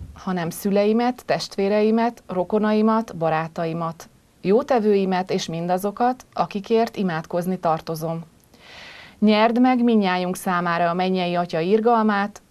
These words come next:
az Úr Jézus szeretetét és a Szentlélek kegyelmét, hogy testben, lélekben megszentülve éljünk e világon, holtunk után pedig veled együtt örvendjünk az örök boldogságban.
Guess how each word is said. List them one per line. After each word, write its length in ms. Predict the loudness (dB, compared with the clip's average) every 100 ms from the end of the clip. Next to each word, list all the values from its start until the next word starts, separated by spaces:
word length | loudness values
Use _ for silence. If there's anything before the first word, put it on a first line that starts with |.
| _ -20 -8
az 140 | -4 0
Úr 180 | 2 2
Jézus 340 | 2 0 -6
szeretetét 680 | 0 2 2 0 2 2 2
és 140 | -2
a 60 | -4
Szentlélek 600 | -2 -2 0 -2 -2 -4
kegyelmét, 640 | -8 -2 -2 -2 -6 -6
hogy 160 | -8 -4
testben, 600 | 2 2 2 2 2 4 0
lélekben 800 | -2 -2 2 0 2 2 2 0
megszentülve 840 | 0 -2 -2 -8 -6 -6 -4 -2
éljünk 440 | 0 -2 -2 -4 -4
e 80 |
világon, 680 | -2 0 0 0 0 0 -2 -12 -20 -20 -6
holtunk 480 | 2 2 2 -4 -2
után 540 | -2 0 2 2 0
pedig 300 | -2 -2 -2
veled 260 | 0 2 2
együtt 520 | 0 0 0 -2 -2
örvendjünk 760 | -2 -2 -2 -4 -4 -6 -6 -6
az 140 | -6
örök 340 | -2 -2 -4
boldogságban. 960 | -4 -4 -4 -8 -8 -10 -6 -6 -6 -8